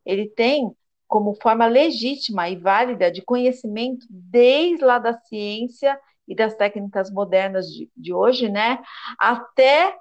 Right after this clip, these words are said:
a parte histórica também. E o logos, que, que ele vai falar de todas as dimensões, ele entra num processo histórico desde lá do início da modernidade. Então, a gente começa a trabalhar o aluno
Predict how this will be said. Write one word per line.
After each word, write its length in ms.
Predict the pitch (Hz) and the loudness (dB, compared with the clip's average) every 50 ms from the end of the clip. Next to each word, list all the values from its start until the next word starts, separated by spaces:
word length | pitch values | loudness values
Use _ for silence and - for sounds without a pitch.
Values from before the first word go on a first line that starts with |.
| _ - | _ -4
a 120 | - 240 | -4 -2
parte 320 | 247 277 269 269 269 - | 0 0 -2 -2 -2 -8
histórica 600 | 320 - - - - 262 247 254 269 254 - 285 285 - | -12 -12 -8 -4 -2 0 0 -2 -4 -8 -12 -10 -10 -10
também. 420 | 302 311 269 220 196 190 196 202 _ _ _ _ _ _ _ _ _ _ _ _ _ _ _ | -10 -6 -6 -6 -6 -6 -10 -16 _ _ _ _ _ _ _ _ _ _ _ _ _ _ _
E 120 | - 226 240 | 2 4 4
o 80 | 233 | 4
logos, 640 | 220 214 202 208 247 285 285 233 202 190 196 - - _ _ | 6 4 6 6 6 4 4 0 -2 -6 -6 -8 -14 _ _
que, 240 | - 196 151 - - _ | -8 -8 -8 -8 -10 _
que 100 | - 196 | -10 -10
ele 120 | 180 185 | -6 -2
vai 180 | 185 196 202 202 - _ _ _ _ _ | 0 0 0 -2 -4 _ _ _ _ _
falar 240 | - 202 180 180 185 | -6 -4 -2 -2 -2
de 160 | 185 180 185 _ | -6 -8 -12 _
todas 380 | - 240 247 285 254 247 208 202 | -2 0 0 2 2 0 -2 -2
as 160 | 196 190 180 | -6 -8 -8
dimensões, 640 | 185 190 185 175 175 185 - - 233 233 247 247 240 - _ - _ - | -12 -12 -12 -12 -14 -12 -8 -6 -4 -4 -4 -4 -6 -10 _ -20 _ -8
ele 180 | - 185 196 226 | -6 -4 -2 -2
entra 200 | 233 233 254 226 | 0 0 -2 -2
num 160 | 233 240 233 | -2 -4 -4
processo 500 | - 220 233 226 - 208 214 214 - - | -4 -4 -4 -2 -2 -2 -2 -4 -6 -16
histórico 720 | 208 - - - 247 247 262 254 220 214 214 - 175 165 - - _ - | -18 -14 -6 -2 0 2 2 0 -2 -4 -6 -6 -10 -10 -10 -16 _ -20
desde 520 | - 180 170 180 233 233 247 294 320 320 302 | -20 -4 2 6 6 6 6 6 4 2 2
lá 120 | 262 254 | 0 0
do 100 | 240 247 | 0 -2
início 380 | 247 240 240 240 233 - - 220 | -4 -4 -4 -6 -6 -8 -10 -12
da 80 | 226 | -10
modernidade. 800 | 220 226 233 226 226 226 226 226 214 196 175 156 147 143 - - - _ _ _ _ | -10 -8 -10 -10 -10 -10 -10 -8 -6 -4 -2 -2 -2 -4 -8 -12 -16 _ _ _ _
Então, 160 | - 160 220 214 | -4 -2 0 0
a 40 | |
gente 220 | 202 214 214 214 - | 0 -2 -6 -8 -8
começa 360 | - 208 196 208 233 277 - | -6 -4 -2 0 0 -2 -2
a 40 | 285 | -4
trabalhar 480 | 285 277 254 214 220 214 202 202 196 190 | -2 -2 -2 -2 -2 -2 0 0 0 0
o 100 | 180 - | 0 -2
aluno 480 | - 170 190 220 269 294 254 202 196 | -2 -2 0 0 0 0 -2 -4 -8